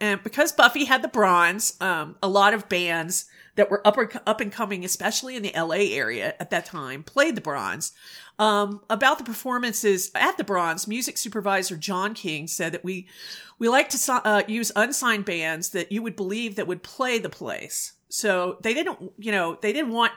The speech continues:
powerhouse acts. They wanted people that would, you know, be on the L A bar scene touring, or the California bar scene. Technically, Sunnydale wasn't L A. Uh, so one,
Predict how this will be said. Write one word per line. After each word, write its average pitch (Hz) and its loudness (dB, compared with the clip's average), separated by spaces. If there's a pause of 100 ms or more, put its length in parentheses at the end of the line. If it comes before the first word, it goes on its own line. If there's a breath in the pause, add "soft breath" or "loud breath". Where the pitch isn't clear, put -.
powerhouse 160 2
acts. - 0
They - -8
wanted 180 -6
people 180 -8
that 156 0 (400 loud breath)
would, 180 4
you 190 -2
know, 143 -2
be 214 -2
on 165 0 (220)
the - -4
L 185 2
A 160 -2
bar 156 -2
scene 135 -6
touring, 127 -4 (580 loud breath)
or - 0
the 196 4
California 190 4
bar 139 -2
scene. 131 -6
Technically, 151 -4
Sunnydale 139 -4
wasn't 127 -4
L 127 0
A. 117 -2 (920 loud breath)
Uh, 302 6
so 302 8
one, 330 0